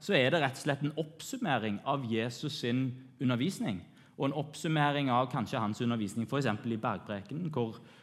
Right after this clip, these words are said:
hvor det, hvor en generøs livsstil, det å gi, eh, ikke bare det som du blir bedt om, men, men mer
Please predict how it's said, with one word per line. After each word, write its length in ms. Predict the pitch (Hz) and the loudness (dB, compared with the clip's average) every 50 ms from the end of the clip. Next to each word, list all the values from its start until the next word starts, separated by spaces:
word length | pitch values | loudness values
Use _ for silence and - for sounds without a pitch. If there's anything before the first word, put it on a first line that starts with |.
| - - - | -16 -8 -4
hvor 100 | 135 127 | -2 2
det, 460 | 117 117 113 117 120 127 127 139 123 | 2 4 4 4 2 2 -2 -4 -4
hvor 100 | - 123 123 | 0 0 2
en 40 | 120 | 2
generøs 580 | - 131 120 123 110 113 110 131 151 151 156 - | 2 2 2 2 2 2 2 2 0 0 -2 -2
livsstil, 320 | 143 147 - - 160 131 107 | -4 -4 -4 -4 -2 0 0
det 100 | 107 110 | 2 2
å 60 | 117 | 0
gi, 500 | 117 104 110 113 127 160 190 170 120 - - - - - - | 0 0 0 2 2 4 4 2 2 0 -4 -12 -14 -14 -6
eh, 260 | - - 139 139 143 - 156 | 0 4 4 4 4 4 2
ikke 160 | 135 - 180 | 2 2 6
bare 240 | 165 - 131 117 127 | 6 6 6 6 4
det 160 | 113 110 110 | 2 2 2
som 160 | 110 - 131 127 | 2 2 0 2
du 160 | 123 135 131 | 2 0 -2
blir 240 | 131 131 147 147 147 | 0 -2 -2 -2 0
bedt 380 | - 208 - - - - - 190 | -2 -4 -4 -6 -12 -6 -2 0
om, 80 | 151 | 2
men, 260 | 120 117 120 127 131 - | 4 4 4 2 2 0
men 180 | 139 139 147 143 | 0 2 2 4
mer 320 | 139 135 143 185 208 220 | 6 6 6 6 4 2